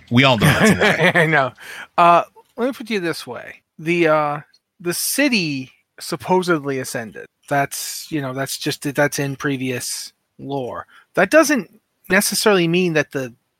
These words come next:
Speaker 2: city, the physical city, the actual buildings and so forth went there. It could just be that the people went there.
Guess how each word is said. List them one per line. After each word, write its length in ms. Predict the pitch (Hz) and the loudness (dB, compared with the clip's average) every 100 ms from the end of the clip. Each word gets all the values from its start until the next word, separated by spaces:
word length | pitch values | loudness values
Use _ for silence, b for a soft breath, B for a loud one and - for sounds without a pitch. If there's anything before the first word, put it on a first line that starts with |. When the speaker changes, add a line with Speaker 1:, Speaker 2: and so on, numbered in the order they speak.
| _ | _
Speaker 2:
city, 640 | - - - - 190 190 165 | -10 -8 -6 -2 0 2 0
the 100 | 135 | -2
physical 760 | - 165 156 175 190 185 202 - - | -2 -2 0 0 0 -2 -4 -10 -14
city, 500 | - 240 240 277 262 | -2 0 2 0 0
the 160 | 160 | 2
actual 500 | 135 151 - 147 131 120 _ _ | 4 2 0 -4 -4 -8 _ _
buildings 460 | 147 147 185 233 247 | -2 0 2 0 0
and 100 | 269 | -2
so 200 | 285 277 | 0 0
forth 320 | 285 285 - | 2 0 0
went 400 | 170 208 254 - | 0 2 2 2
there. 360 | 269 285 285 - _ _ _ - | 4 4 2 -6 _ _ _ -6
It 220 | 185 - | -4 0
could 160 | 226 | 0
just 240 | 185 202 - | 2 2 2
be 160 | 196 | 0
that 160 | 175 156 | 0 -2
the 80 | - | -6
people 520 | - 202 185 139 107 | -2 -4 -2 -4 -4
went 280 | 107 101 - | -8 -14 -12
there. 260 | 90 - | -12 -12